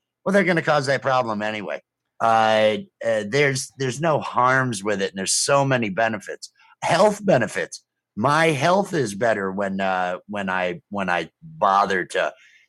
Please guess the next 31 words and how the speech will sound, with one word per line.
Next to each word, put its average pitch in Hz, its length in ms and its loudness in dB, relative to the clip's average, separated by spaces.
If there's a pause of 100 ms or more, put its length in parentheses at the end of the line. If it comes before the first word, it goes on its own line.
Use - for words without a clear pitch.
(140)
to 104 200 2
keep 113 360 -2
doing, 104 400 0
uh, 85 320 -2 (160)
keep 110 240 -4
doing 110 320 -2
what 90 260 -2
works. 90 340 -4 (280)
I'm 175 100 4
watching 156 340 2
this 117 200 0
video 113 400 2
on 101 160 0
Burning 101 360 -2
Man. 87 260 -4
The, 85 220 -2 (460)
the 117 140 2
chick, 175 360 0
I 139 100 4
mean, 139 200 2
they've 147 200 2
been 139 240 0
up 185 260 -4
there 143 180 0
for 117 200 -6
a 104 60 0
while 120 720 0 (160)
dancing 151 640 -2
on 127 200 -2
that 123 200 2
heart. 160 320 2